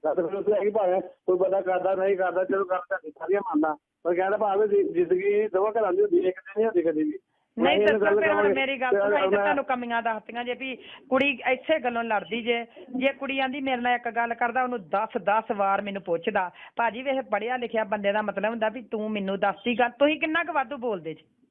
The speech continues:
Speaker 1: ਮੈਂ ਪਰ ਲੋੜ ਹੀ ਨਹੀਂ ਕੋਈ।
Speaker 2: ਹੈਂ?
Speaker 1: ਮੈਂ ਪਰ
Speaker 2: ਚੱਲ
Speaker 1: ਜਿਹੜਾ
Speaker 2: ਜੇ,
Speaker 1: ਪਾਸਾ
Speaker 2: ਜੇ ਇਹਨੇ
Speaker 1: ਬੋਲੀ
Speaker 2: ਚੀਜ਼
Speaker 1: ਜਾਊਗਾ,
Speaker 2: ਪੁੱਛੀ, ਮੇਰੀ ਗੱਲ ਸੁਣੋ, ਇਹਨੇ ਚੀਜ਼ ਪੁੱਛੀ, ਉਹ ਦੱਸ ਦੇਵੇ। ਉਹ-, ਉਹਨੇ ਕਿਹਾ ਵੀ ਸੌਦਾ ਪਾਣੀ ਲਿਆ ਦੇ, ਤੇ ਇਹ ਲਿਆ ਦੇ। ਵੇਖ ਭਾਜੀ, ਪੰਜ ਪੰਜ ਗੇੜੇ ਲਾਉਂਦਾ ਤੇ ਨਹੀਂ ਚੀਜ਼ ਲਿਆਉਂਦਾ, ਫਿਰ ਧੀ ਭੈਣ ਨੇ ਆਪ ਹੀ ਜਾਣਾ।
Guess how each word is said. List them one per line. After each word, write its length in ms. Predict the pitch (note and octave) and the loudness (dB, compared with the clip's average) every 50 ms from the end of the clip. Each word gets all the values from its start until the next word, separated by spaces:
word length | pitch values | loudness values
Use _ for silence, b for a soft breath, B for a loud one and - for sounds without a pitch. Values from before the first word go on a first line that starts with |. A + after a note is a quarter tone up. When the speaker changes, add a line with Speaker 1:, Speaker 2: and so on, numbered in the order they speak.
| _ _ _ _ _ _ _ _ _ _ _ - - | _ _ _ _ _ _ _ _ _ _ _ -4 -2
Speaker 1:
ਮੈਂ 140 | E3 E3+ | 0 0
ਪਰ 120 | D3+ E3+ F3 | 2 2 2
ਲੋੜ 280 | F3 D#3+ D#3 D#3 D#3 | 2 4 4 4 4
ਹੀ 60 | E3+ F#3+ | 4 4
ਨਹੀਂ 100 | F#3+ F3+ | 4 4
ਕੋਈ। 220 | F#3+ F3+ E3+ - - - - - | 4 4 2 0 -4 -10 -6 -4
Speaker 2:
ਹੈਂ? 100 | B3 C#4+ | -4 -2
Speaker 1:
ਮੈਂ 80 | F#3+ - | -2 -2
ਪਰ 140 | F3 F#3 | -2 0
Speaker 2:
ਚੱਲ 260 | F#3 F3+ F#3+ F#3+ F#3+ - | 0 2 4 4 4 4
Speaker 1:
ਜਿਹੜਾ 140 | F#3+ F#3+ | 4 4
Speaker 2:
ਜੇ, 80 | G3 G3+ | 4 2
Speaker 1:
ਪਾਸਾ 240 | - - - F3+ - | 2 2 2 4 4
Speaker 2:
ਜੇ 60 | - | 6
ਇਹਨੇ 260 | D4 D4+ F#4 G4 G4 | 6 6 6 6 6
Speaker 1:
ਬੋਲੀ 140 | G4+ G#4 D#4+ | 4 4 4
Speaker 2:
ਚੀਜ਼ 120 | D4 C#4 | 4 2
Speaker 1:
ਜਾਊਗਾ, 180 | C4 B3+ - D4 | 2 0 0 0
Speaker 2:
ਪੁੱਛੀ, 340 | C4+ - - E4 G4 D4 B3 - _ _ _ _ _ - | 0 2 2 2 2 2 0 -6 _ _ _ _ _ -6
ਮੇਰੀ 180 | A3 A#3 C4 A#3 | -4 -4 -2 -2
ਗੱਲ 120 | B3 B3 | -2 -2
ਸੁਣੋ, 180 | A#3+ - C4+ C#4 | -2 -2 -2 0
ਇਹਨੇ 220 | C4+ C4+ C#4+ E4 | 0 0 0 -2
ਚੀਜ਼ 240 | - - C#4 B3+ A3 | -2 -4 -6 -6 -4
ਪੁੱਛੀ, 280 | G#3 B3+ B3 B3+ C#4+ C4+ | -2 -2 -2 0 0 2
ਉਹ 160 | A3 A3+ C4 | 4 4 4
ਦੱਸ 200 | A#3+ C#4+ C#4 A#3 - B3 | 2 2 0 0 -2 -4
ਦੇਵੇ। 260 | B3 B3+ D4 D4+ D4+ | -2 0 0 0 0
ਉਹ-, 240 | C4+ A#3 A3+ - A3 | 0 -2 -6 -6 -4
ਉਹਨੇ 320 | A#3+ A#3+ B3 B3+ D4 D4+ | -2 -2 0 0 0 0
ਕਿਹਾ 220 | D4+ C#4 A#3+ B3+ | 0 0 -2 -2
ਵੀ 100 | C4 C4+ | -4 -6
ਸੌਦਾ 300 | - - A#3 G3+ G3 A3+ | -4 -6 -4 -2 0 -2
ਪਾਣੀ 260 | A3 - A3+ A#3 A#3 A#3 | -2 -2 -4 -4 -4 -2
ਲਿਆ 140 | B3+ C4 | -2 -2
ਦੇ, 120 | A#3 G#3 A3 | -2 -2 -4
ਤੇ 140 | A3 B3 B3+ | -4 -2 -2
ਇਹ 60 | C4 | -2
ਲਿਆ 120 | C4+ C4+ | -2 -2
ਦੇ। 80 | A#3 C4 B3+ B B B B B G#3+ | -4 -4 -6 B B B B B 0
ਵੇਖ 120 | B3 C4+ | 0 0
ਭਾਜੀ, 300 | C#4 - D4+ C#4+ C#4 E4+ | 0 0 -2 -4 -4 -6
ਪੰਜ 320 | C4+ - D4+ C#4 C4+ B3+ | -4 -2 0 0 0 0
ਪੰਜ 260 | C#4 - D4+ D4 C#4 C#4+ | 0 0 0 0 -2 -2
ਗੇੜੇ 260 | A#3 C#4+ C#4 C#4 C4+ | 0 0 0 0 0
ਲਾਉਂਦਾ 260 | C4+ C4+ C4 C4 D4 | -2 -2 -2 -2 -2
ਤੇ 100 | C4+ D4+ | -2 -2
ਨਹੀਂ 240 | C4 A#3+ C4 D4+ C#4 | -2 -2 -2 -4 -4
ਚੀਜ਼ 200 | - D4 C4+ C4 | -6 -6 -4 -2
ਲਿਆਉਂਦਾ, 240 | C4+ C#4+ C#4+ C#4+ D#4 | -2 -2 0 0 -2
ਫਿਰ 160 | D4+ D#4+ D#4 | -2 -2 -4
ਧੀ 200 | - D4+ D4 C4+ | -4 -4 -4 -2
ਭੈਣ 200 | - A#3 A3+ A#3+ | 0 0 0 0
ਨੇ 100 | B3 A#3 | 0 0
ਆਪ 200 | A3+ G#3 G3 G#3+ | 0 0 -2 -4
ਹੀ 60 | C4 | -4
ਜਾਣਾ। 260 | A#3 B3+ A#3 B3+ C#4+ | -4 -4 -4 -4 -6